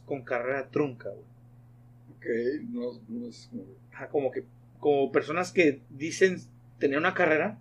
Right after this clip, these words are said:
Speaker 1: cuando en realidad no la tienen, o
Speaker 2: Quedaron a medias.
Speaker 1: o quedaron a medias, pero son, son mamadores, o sea, son, ah, y ahora que lo veo bien, son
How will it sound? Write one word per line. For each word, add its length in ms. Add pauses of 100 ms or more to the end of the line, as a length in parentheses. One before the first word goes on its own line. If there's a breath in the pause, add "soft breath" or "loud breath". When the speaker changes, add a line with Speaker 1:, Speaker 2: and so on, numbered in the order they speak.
Speaker 1:
cuando 220
en 60
realidad 200
no 80
la 60
tienen, 320 (600 soft breath)
o 360 (380)
Speaker 2:
Quedaron 320
a 60
medias. 420
Speaker 1:
o 120
quedaron 260
a 20
medias, 420 (540)
pero 240
son, 300 (260)
son 300
mamadores, 520 (200)
o 40
sea, 260
son, 300
ah, 300
y 60
ahora 200
que 80
lo 120
veo 160
bien, 280
son 260